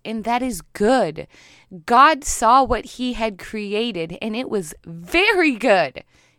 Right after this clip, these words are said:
Do you know what's very good? The fact that only women, only women have a pleasure button. Do you know that? But we don't even talk about that. Yoni worship, that is where we go back to embodiment of eroticism.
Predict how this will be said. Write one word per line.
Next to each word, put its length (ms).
Do 100
you 20
know 80
what's 140
very 280
good? 280
The 80
fact 540
that 260
only 300
women, 420
only 300
women 320
have 160
a 80
pleasure 580
button. 840
Do 80
you 100
know 160
that? 300
But 100
we 100
don't 120
even 140
talk 220
about 220
that. 280
Yoni 360
worship, 680
that 340
is 240
where 460
we 480
go 160
back 460
to 180
embodiment 840
of 120
eroticism. 760